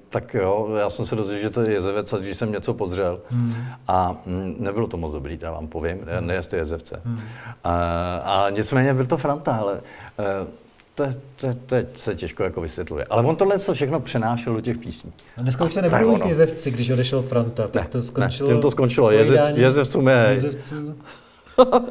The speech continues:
Speaker 2: Měl se to s ním těžký i v nějakých jiných ohledech, protože teďka jste mluvil před chvílí o té Haně Hegerové, jak vnímala vlastně velmi vstřícně ty vaše texty, až překvapivě. Tak, eh,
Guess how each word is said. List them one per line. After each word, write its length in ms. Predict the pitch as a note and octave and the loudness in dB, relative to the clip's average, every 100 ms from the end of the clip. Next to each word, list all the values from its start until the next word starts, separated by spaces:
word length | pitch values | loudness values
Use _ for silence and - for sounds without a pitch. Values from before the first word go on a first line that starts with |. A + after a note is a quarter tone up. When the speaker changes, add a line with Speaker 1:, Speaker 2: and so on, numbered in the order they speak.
| - - - _ _ _ - | -12 -20 -20 _ _ _ -6
Speaker 2:
Měl 100 | A#2+ | -4
se 100 | B2+ | -4
to 120 | F3+ | -4
s 60 | F#3 | -2
ním 120 | G#3+ | -2
těžký 520 | - F3+ - - F#3 G3+ | -2 -4 -4 -4 -6 -4
i 80 | |
v 140 | E3+ D#3+ | -6 -4
nějakých 320 | E3 A3+ - | -4 -4 -4
jiných 300 | F#3 F3+ - | -4 -4 -4
ohledech, 560 | C#3+ D3+ C#3+ C3+ - - | -2 2 2 0 -2 -8
protože 380 | C#3 - C#3 | -10 -8 -6
teďka 220 | D#3+ - G3 | -6 -8 -6
jste 120 | G#3+ | -2
mluvil 160 | G3+ | -2
před 160 | G#3 F3+ | -2 -6
chvílí 340 | - G3 G#3 F#3+ | -8 -4 -4 -6
o 60 | |
té 200 | - F#3+ | -10 -6
Haně 200 | B2+ A#2 | -2 0
Hegerové, 460 | C3+ D3+ E3 E3+ E3 | 0 0 -2 -2 -2
jak 300 | F3 E3+ E3+ | -2 -2 -2
vnímala 500 | C3+ D3+ D#3 E3 E3+ E3 | -6 -4 0 0 0 -4
vlastně 400 | A#2 A2 - C#3+ | -6 -8 -6 -2
velmi 220 | C3+ D3+ | -2 -2
vstřícně 720 | - - - C3+ - - B2+ | -8 -10 -10 -10 -10 -4 -4
ty 140 | B2 | -2
vaše 240 | A#2+ A#2 A#2 | -4 -4 -4
texty, 360 | B2 A#2+ - | -6 -6 -4
až 80 | C3+ | -6
překvapivě. 840 | - C3 B2+ B2+ C3+ B2 A#2+ A#2 - - - _ | -4 -8 -4 -2 0 0 0 -2 -8 -18 -20 _
Tak, 260 | D3 C#3+ | -6 0
eh, 80 | E3+ | 4